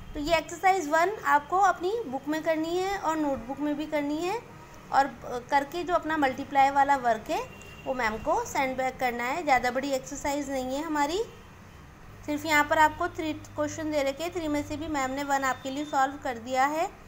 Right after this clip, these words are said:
गेट गोइंग को दोबारा से देखना है क्लास पूरी होने के बाद, और फिर से अपने मल्टीप्लाई सेल्फ करने, समझ में नहीं आता है तो आप मैम से दोबारा से पूछ सकते हो और अपना वर्क कंप्लीट करके बुक का, नोटबुक का मैम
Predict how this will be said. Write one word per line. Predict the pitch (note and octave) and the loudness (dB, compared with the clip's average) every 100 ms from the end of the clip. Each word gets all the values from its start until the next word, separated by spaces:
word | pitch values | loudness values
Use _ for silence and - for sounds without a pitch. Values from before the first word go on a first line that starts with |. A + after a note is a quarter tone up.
| - - - B3+ | -18 -16 -14 0
गेट | C4+ C4 | 0 2
गोइंग | D#4 D#4+ | -2 0
को | E4 | -4
दोबारा | D4+ C#4+ B3+ C4 | 0 4 6 6
से | C#4 | 2
देखना | D#4 D#4 D#4 D#4 | -4 -4 -4 -4
है | D#4+ E4+ G#4 - - - - | -2 -2 -4 -8 -20 -20 -16
क्लास | - B3+ C#4 - | 2 4 4 2
पूरी | D#4+ D#4+ | -6 -4
होने | D#4+ D#4 | -4 -4
के | D#4 | -6
बाद, | D#4+ D#4 F4 F#4+ - - - - | 0 4 4 2 -14 -16 -14 0
और | C4+ | 0
फिर | D4 D4+ | 0 -6
से | E4+ | 0
अपने | E4+ F4 F4+ | 0 0 -2
मल्टीप्लाई | D#4+ D4 D#4 D4+ D4 D#4+ G#4+ - - | -2 -2 -6 2 4 4 0 -6 -16
सेल्फ | - D4 C#4+ D4 | 2 4 4 2
करने, | D#4+ D#4 E4 | 0 0 -2
समझ | F4+ D#4 D4+ | -2 -2 -2
में | C#4 | -4
नहीं | D#4 D#4 | -4 0
आता | C4+ - C#4 | -2 2 2
है | D4+ G4+ - - - | 2 -2 -12 -18 -8
तो | D4 | 4
आप | C#4 C#4 | 4 4
मैम | C#4 C4+ | -2 -2
से | C4+ | -6
दोबारा | C4+ C4 A#3+ B3 | -6 2 4 4
से | B3+ D4+ | 0 -10
पूछ | C#4+ C#4 | -8 -8
सकते | - C#4+ - D4+ | -6 -8 -4 -2
हो | E4 | -2
और | A4 - - - - C4+ | -2 -8 -20 -20 -2 0
अपना | C4+ D4 | 2 0
वर्क | C#4+ C#4+ D4 | 0 -2 -2
कंप्लीट | C#4+ C4+ D4 D4 | -4 -2 -4 -2
करके | C#4+ C4+ - G#4+ A#4+ | -4 -4 -6 -6 -6
बुक | C#4+ C#4 - | -6 -6 -4
का, | D#4+ | -4
नोटबुक | E4 C#4+ A3+ A#3 | -2 -4 -6 -12
का | - D4 | -6 -4
मैम | B3+ | -4